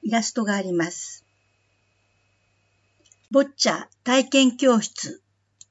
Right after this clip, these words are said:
パラリンピック種目で誰でも簡単に楽しめる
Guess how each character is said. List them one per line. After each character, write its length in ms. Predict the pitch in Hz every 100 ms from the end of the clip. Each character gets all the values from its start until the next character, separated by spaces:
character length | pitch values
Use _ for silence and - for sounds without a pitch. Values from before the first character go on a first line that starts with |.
| _ -
パ 140 | 240
ラ 140 | 262
リ 140 | 294 294
ン 120 | 277
ピ 80 | 285
ッ 120 | 277
ク 120 | 285
種 140 | - 277
目 220 | 262 185
で 240 | 165 - _ _ _ _
誰 260 | 233 294 294
で 100 | 247
も 120 | 208
簡 260 | - 220 240
単 220 | 269 269
に 120 | 269
楽 200 | 269 262
し 140 | 254 262
め 160 | 254
る 220 | 180 -